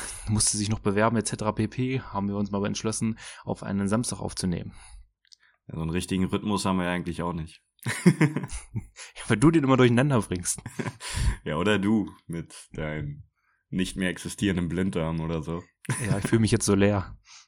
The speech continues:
Speaker 2: <laughs> Das glaube ich. Fehlt ein Teil von dir.
Speaker 1: Ja.
Speaker 2: Aber egal, es geht nicht um uns, sondern heute geht's mal wieder um Reviews.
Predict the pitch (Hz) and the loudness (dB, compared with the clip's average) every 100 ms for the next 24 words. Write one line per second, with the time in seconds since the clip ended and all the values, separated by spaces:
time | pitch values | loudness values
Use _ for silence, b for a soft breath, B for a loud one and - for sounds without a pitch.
0 | - - - 135 139 - 139 110 - 117 | -8 -4 0 2 2 2 2 2 2 2
1 | 104 B B B B B - 82 - 80 | 2 B B B B B -6 -6 -4 -4
2 | 80 82 82 - _ _ b b b b | -4 -6 -10 -14 _ _ b b b b
3 | - 85 78 80 78 82 - 80 80 80 | -10 -6 -4 -6 -6 -8 -6 -8 -8 -10
4 | 82 87 _ _ _ _ - 98 101 _ | -12 -16 _ _ _ _ -8 -8 -10 _
5 | - - _ _ _ _ _ B B B | -20 -20 _ _ _ _ _ B B B
6 | B _ 107 110 107 110 110 98 107 104 | B _ 6 8 10 8 8 4 2 2
7 | 95 95 95 107 - 87 87 87 85 92 | 2 2 2 0 -2 0 0 0 2 2
8 | 92 85 82 85 - 85 82 78 85 85 | 2 -2 0 -2 -4 -2 -2 -2 -2 -2
9 | 85 - 85 76 73 71 95 113 123 127 | -2 -4 -4 -4 -6 0 2 4 4 2
10 | - | -2